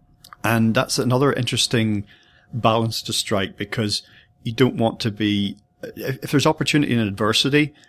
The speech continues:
um, does that mean you want a life exclusively of, of adversity?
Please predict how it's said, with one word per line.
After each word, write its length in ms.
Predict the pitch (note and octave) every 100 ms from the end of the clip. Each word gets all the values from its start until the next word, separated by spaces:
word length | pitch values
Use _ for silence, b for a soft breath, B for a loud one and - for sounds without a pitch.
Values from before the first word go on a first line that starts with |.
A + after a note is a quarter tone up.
| b -
um, 300 | G#2+ A2 G#2+
does 160 | A#2 A#2
that 100 | A#2+
mean 140 | A2+
you 100 | A2
want 200 | G#2+ -
a 40 |
life 320 | G2 G2 G#2 -
exclusively 600 | - - G#2+ - G#2+ G2+
of, 100 | G2
of 200 | - G#2
adversity? 580 | F#2+ G2+ G#2 - E3